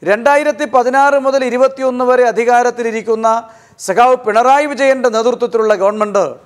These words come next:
ഈ നാടിൻ്റെ സ്വന്തം ഗവൺമെൻറ്റാണെന്നും തങ്ങളുടെ ജീവിതാനുഭവത്തിൻ്റെ അടിസ്ഥാനത്തിലുള്ള പുതിയ തിരിച്ചറിവിൻ്റെ അടിസ്ഥാനത്തിൽ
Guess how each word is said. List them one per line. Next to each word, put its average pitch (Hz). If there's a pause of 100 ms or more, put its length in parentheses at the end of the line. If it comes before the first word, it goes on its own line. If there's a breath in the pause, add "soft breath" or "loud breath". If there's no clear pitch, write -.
(320 soft breath)
ഈ 226 (200)
നാടിൻ്റെ 285 (100)
സ്വന്തം 247 (100)
ഗവൺമെൻറ്റാണെന്നും 208 (640 soft breath)
തങ്ങളുടെ 302 (100)
ജീവിതാനുഭവത്തിൻ്റെ 269
അടിസ്ഥാനത്തിലുള്ള 240 (560 loud breath)
പുതിയ 247 (160)
തിരിച്ചറിവിൻ്റെ 269
അടിസ്ഥാനത്തിൽ 214